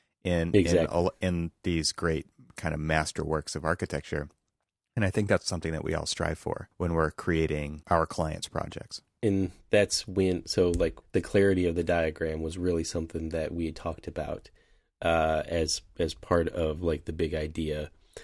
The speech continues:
Speaker 2: Again, you, you've got all these different user groups who've got all these different constraints that are overlying,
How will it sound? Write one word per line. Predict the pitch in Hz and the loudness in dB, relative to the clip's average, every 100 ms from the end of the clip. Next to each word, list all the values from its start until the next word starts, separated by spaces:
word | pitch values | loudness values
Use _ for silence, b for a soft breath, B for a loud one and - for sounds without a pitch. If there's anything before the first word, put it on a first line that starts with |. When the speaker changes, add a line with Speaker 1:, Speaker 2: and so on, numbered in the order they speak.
| - | -16
Speaker 2:
Again, | - 92 80 | -4 -2 -2
you, | 90 90 | -2 -4
you've | 104 90 | -6 -2
got | 87 - | -2 0
all | 101 98 | 0 0
these | 90 | 0
different | 90 87 - | -2 -4 -4
user | 90 90 85 | -2 -2 -4
groups | - 87 85 - | -2 -4 -2 -8
who've | 85 | -6
got | - 76 - | -4 -4 -2
all | 95 90 | -2 0
these | 85 - | -4 -4
different | 85 - 82 | -8 -8 -12
constraints | 85 - - 82 82 - | -8 -8 -6 -6 -4 -6
that | 80 | -4
are | 78 - - | -4 -6 -6
overlying, | 92 87 82 82 78 78 | -4 0 0 0 -2 -6